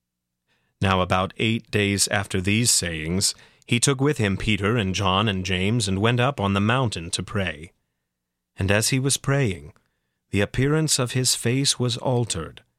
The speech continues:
and his clothing became dazzling white. And behold, two men were talking with him, Moses and Elijah, who appeared in glory,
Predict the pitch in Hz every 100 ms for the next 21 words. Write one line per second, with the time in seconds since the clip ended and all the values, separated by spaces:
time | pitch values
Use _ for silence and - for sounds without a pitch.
0 | _ _ _ 104 104 104 - 123 139 156
1 | 104 92 92 104 101 107 101 92 110 127
2 | 107 92 90 90 101 85 78 - - _
3 | _ _ _ _ - - 117 117 110 135
4 | 147 120 - 156 175 165 165 101 101 107
5 | 120 123 123 117 131 - 98 92 - -
6 | 131 165 220 - 90 - - - 117 110
7 | 110 120 175 147 - - _ _ _ _
8 | - 135 127 - 175 190 107 - - 139
9 | 147 127 139 131 - -